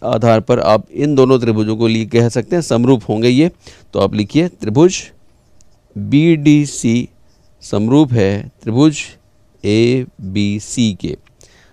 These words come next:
देखिए, बीडीसी और एबीसी समरूप सिद्ध करना था, ये दूसरी वाली बात सिद्ध हुई।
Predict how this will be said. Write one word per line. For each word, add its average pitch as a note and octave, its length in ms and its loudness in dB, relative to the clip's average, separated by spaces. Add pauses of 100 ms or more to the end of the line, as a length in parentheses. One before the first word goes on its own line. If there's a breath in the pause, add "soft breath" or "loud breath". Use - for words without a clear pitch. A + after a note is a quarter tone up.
(140 soft breath)
देखिए, F#2+ 300 -6
बीडीसी A2+ 640 0
और C3 180 0
एबीसी A2+ 360 0
समरूप A#2 360 -4
सिद्ध C3 240 -4
करना C3 240 0
था, D#3+ 100 -2
ये D3 160 0
दूसरी C3+ 320 -2
वाली B2+ 180 2
बात B2 220 2
सिद्ध B2+ 260 -4
हुई। D#3+ 180 2